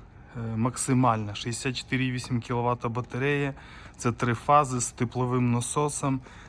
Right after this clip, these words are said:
Це перший місяць двадцять третього року, перша реєстрація, в техпаспорті двадцять другий рік.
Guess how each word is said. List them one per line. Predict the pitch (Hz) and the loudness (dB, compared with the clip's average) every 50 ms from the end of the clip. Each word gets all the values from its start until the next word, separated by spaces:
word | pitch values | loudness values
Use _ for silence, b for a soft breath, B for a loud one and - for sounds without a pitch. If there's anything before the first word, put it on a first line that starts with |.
| B B | B B
Це | - - 131 | -4 -4 -2
перший | 120 - 147 139 127 - - 139 | 0 0 0 0 0 0 0 2
місяць | 131 135 131 - - 123 113 | 2 2 2 0 -2 -4 -4
двадцять | 113 113 123 131 123 - - | -2 0 0 0 0 0 -4
третього | - 131 127 110 - 127 120 120 | -4 -2 -2 -2 0 0 0 2
року, | 123 123 120 - 131 117 | 2 0 0 -2 -4 -4
перша | - 127 120 - - - 120 | -2 -2 -2 -2 -2 -2 0
реєстрація, | 120 123 120 - - 135 143 143 143 - - 127 | 0 0 -2 -2 -2 0 0 0 0 -2 -8 -8
в | - | -8
техпаспорті | - 120 110 - - 135 127 - - 123 113 - 127 | -6 -8 -4 0 0 0 0 -2 -8 -10 -8 -6 -6
двадцять | 117 110 113 113 123 - - - 120 | -6 -4 0 0 0 0 0 -2 -4
другий | 117 117 120 120 120 120 113 | -2 -2 0 0 -2 -2 -2
рік. | 107 101 | -4 -4